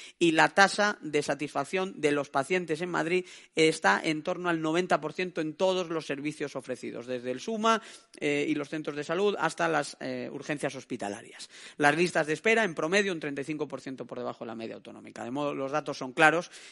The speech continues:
y pasó exactamente lo contrario que se iba a decir. Es decir, no solo no hay tensión entre liberalismo y salud, sino que liberalismo es salud porque, precisamente, como no podía ser de otra manera, por la vía de la riqueza se apuntala el sistema de salud.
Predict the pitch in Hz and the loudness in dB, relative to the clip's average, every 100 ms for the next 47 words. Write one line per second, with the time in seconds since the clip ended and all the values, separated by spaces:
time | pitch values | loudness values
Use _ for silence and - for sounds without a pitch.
0 | - 156 147 151 160 180 170 135 127 127 | -4 -4 2 2 4 2 2 -2 -4 -8
1 | 120 117 113 113 113 113 127 135 254 180 | -6 -8 -8 -8 -8 -4 -2 -2 -2 -2
2 | 127 131 135 175 175 180 175 196 185 170 | -2 -6 -2 -2 2 2 6 8 8 8
3 | 165 156 220 160 139 147 147 147 143 160 | 4 2 0 0 0 0 2 4 4 4
4 | 165 175 185 175 180 185 214 220 - - | 2 -2 -4 2 6 6 6 2 -10 -2
5 | 175 170 170 165 170 165 185 190 202 208 | 2 4 6 6 8 8 8 4 6 8
6 | 196 - - - - 147 160 156 143 156 | 8 6 -8 0 4 6 4 -2 -2 -2
7 | - - 135 143 139 139 151 - _ 139 | -2 -6 -6 -4 -6 -2 -4 -4 _ -8
8 | 139 160 165 160 165 151 156 147 147 147 | -2 -2 2 4 4 2 -6 -4 -2 0
9 | 156 139 123 139 139 131 123 - 127 135 | -2 -2 -2 2 4 4 0 -6 -6 -8
10 | - - - 160 139 135 135 127 120 117 | -12 -12 -8 -6 -6 -6 -4 -4 -6 -12
11 | 120 110 107 107 104 | -12 -12 -12 -14 -16